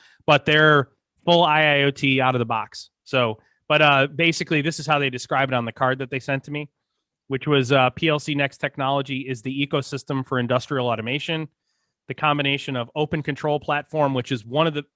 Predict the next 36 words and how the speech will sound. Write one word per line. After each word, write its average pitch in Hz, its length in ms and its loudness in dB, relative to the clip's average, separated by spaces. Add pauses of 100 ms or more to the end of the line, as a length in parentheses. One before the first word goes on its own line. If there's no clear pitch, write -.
(200)
the 127 140 -2
only 180 260 2
reason 170 260 2
I 147 100 0
considered 139 480 -4
doing 147 260 0
this 165 280 -4 (360)
is 135 160 -6
because 147 420 0
the 147 80 -6
control 139 340 -2
platform 123 480 -4
is 117 100 -8
open. 104 300 -8 (240)
That's 120 220 -4
the 123 100 0
only 131 160 2
reason 127 240 0
I 120 280 -2
agreed 123 380 -4
to 117 60 -6
do 120 180 -6
it. 135 160 -6 (1080)
Um, 143 360 2
modular 156 580 2
engineering 156 440 -2
software. 165 640 -4 (760)
Digital 156 300 -2
software 156 440 -2
marketplace 147 600 -6
enables 135 360 -4
easy 135 320 -4
adaptation 131 600 -4
to 117 60 -10
changing 123 420 -6
demands 135 460 -4